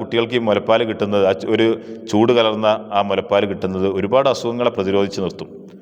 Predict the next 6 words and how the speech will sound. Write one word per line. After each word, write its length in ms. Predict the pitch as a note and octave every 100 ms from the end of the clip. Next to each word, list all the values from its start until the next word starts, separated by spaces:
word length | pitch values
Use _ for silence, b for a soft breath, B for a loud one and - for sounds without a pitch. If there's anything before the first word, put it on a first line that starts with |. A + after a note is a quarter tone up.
| B B B
പ്രതിരോധശേഷി 600 | F#2+ G2+ A#2 A#2+ B2+ A#2 B2
കൂടും. 240 | F2+ E2+ D#2 - - - - B B -
അപ്പോൾ 220 | - C3 C3+ - - - -
കഠിന 320 | G#2+ A#2 D3 E3+ D#3
തണുപ്പുള്ള 420 | C3 B2+ D3+ C#3+ C3+
കാലത്താണ് 400 | B2+ B2+ B2